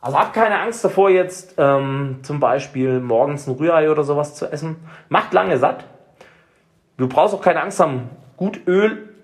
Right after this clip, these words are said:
irgendwie über einen Salat zu geben oder so. Öle sind wichtig, Fette sind wichtig, nur die richtigen Fette sind halt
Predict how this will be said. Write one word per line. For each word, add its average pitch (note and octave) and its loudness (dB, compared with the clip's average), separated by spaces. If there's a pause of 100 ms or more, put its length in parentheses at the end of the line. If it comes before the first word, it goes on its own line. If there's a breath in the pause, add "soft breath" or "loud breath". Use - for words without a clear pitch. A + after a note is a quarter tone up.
irgendwie E3 -2
über E3 0
einen F#3 2
Salat B2+ 2
zu E3+ -12
geben D#3+ -6
oder D#3 2
so. D3+ -2
Öle D#3 2
sind C#3+ -4
wichtig, F3+ -6
Fette D3+ 2
sind F3 -4
wichtig, D#3 -4
nur C#3 -2
die B2+ -2
richtigen F#3 -2
Fette E3+ 2
sind D#3 -4
halt D3 0